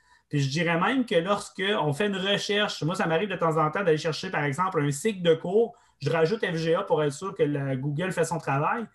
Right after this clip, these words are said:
Puis les après-cours ressortent également, là, du matériel, puis on voit que,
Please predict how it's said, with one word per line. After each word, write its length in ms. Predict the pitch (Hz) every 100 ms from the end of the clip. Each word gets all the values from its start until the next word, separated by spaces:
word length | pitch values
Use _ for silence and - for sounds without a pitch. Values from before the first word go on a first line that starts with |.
| _ _ _
Puis 220 | - 202 220
les 160 | 170
après-cours 500 | 170 180 165 254 254
ressortent 460 | 170 175 - 247 -
également, 500 | 160 170 165 190 208
là, 240 | 175 185
du 140 | 170 151
matériel, 680 | 160 147 151 156 170 214 -
puis 160 | 175
on 120 | 156
voit 280 | 147 151 185
que, 100 | 202